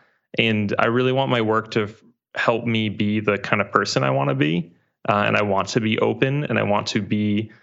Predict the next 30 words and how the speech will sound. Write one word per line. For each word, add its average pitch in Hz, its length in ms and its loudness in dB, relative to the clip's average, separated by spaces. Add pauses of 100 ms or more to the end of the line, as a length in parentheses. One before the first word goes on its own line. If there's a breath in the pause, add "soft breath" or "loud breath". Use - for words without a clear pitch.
(200 loud breath)
transparent 110 720 0
about 104 560 0
the 113 80 0
challenges 110 520 0
I 113 80 2
face, 113 580 -2
and 101 220 0
I 101 120 0
want 107 180 0
to 110 100 -4
be 104 260 0
inclusive 107 480 0
of, 98 260 -4
of 107 160 0
new 107 160 2
people. 107 560 0 (360 loud breath)
And, 104 380 2
uh, 98 260 2
being 117 360 0
out 117 200 0
there 110 160 2
and 107 100 -2
sharing 165 320 0
these 120 180 0
things, 110 500 0
um, 104 500 -2 (120)
you 135 120 0
know, 107 220 0
i-, - 80 -8
if - 560 -2